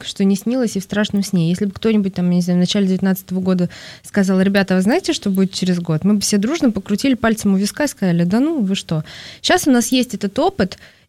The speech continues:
и, э, не, не знаю, я желаю, чтобы никогда больше такого не происходило, и, и мы не готовились бы к этому, но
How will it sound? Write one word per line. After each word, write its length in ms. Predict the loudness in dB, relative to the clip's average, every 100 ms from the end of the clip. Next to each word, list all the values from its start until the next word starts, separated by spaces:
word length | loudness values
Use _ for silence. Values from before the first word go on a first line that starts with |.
| -2
и, 580 | 2 4 4 4 2 -2
э, 260 | -8 -10 -4
не, 320 | 2 4 6
не 220 | 6 4
знаю, 640 | 4 4 4 4 2 0 -4 -8 -12 -6
я 240 | 0 2 4
желаю, 280 | 4 2
чтобы 200 | 0 0
никогда 320 | 0 0 0 0
больше 240 | 0 -4
такого 480 | -6 -4 -2 -2 -6
не 220 | -2 0
происходило, 800 | 0 -2 -2 0 2 4 4 0
и, 80 | -2 -6 -6 -6 -4 0
и 20 | 4
мы 340 | 4 4 4 0 -4
не 340 | 0 4 4
готовились 560 | 4 0 0 0 0 0
бы 140 | -2
к 80 | 0
этому, 380 | -2 -2 -4 2
но 300 | 2 4 2